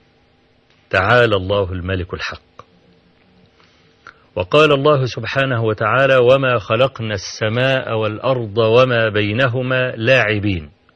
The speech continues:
وقال تعالى: "وَمَا خَلَقْنَا السَّمَاوَاتِ وَالْأَرْضَ وَمَا بَيْنَهُمَا لَاعِبِينَ، مَا خَلَقْنَاهُمَا إِلَّا بِالْحَقِّ وَلَكِنَّ أَكْثَرَهُمْ لَا يَعْلَمُونَ".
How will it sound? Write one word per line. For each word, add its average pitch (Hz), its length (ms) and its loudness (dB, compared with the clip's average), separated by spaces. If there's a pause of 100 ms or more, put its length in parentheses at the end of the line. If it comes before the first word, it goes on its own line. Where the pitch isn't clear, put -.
(1400)
وقال 95 420 -2
تعالى: 135 600 2
"وَمَا 110 280 -2
خَلَقْنَا 113 520 -2
السَّمَاوَاتِ 107 960 0
وَالْأَرْضَ 107 680 -4
وَمَا 117 520 2
بَيْنَهُمَا 107 800 -2
لَاعِبِينَ، 120 720 0 (760)
مَا 143 220 2
خَلَقْنَاهُمَا 139 1040 0
إِلَّا 135 640 -2
بِالْحَقِّ 110 760 -4
وَلَكِنَّ 117 840 -4
أَكْثَرَهُمْ 110 880 -4
لَا 117 200 0
يَعْلَمُونَ". 90 520 -4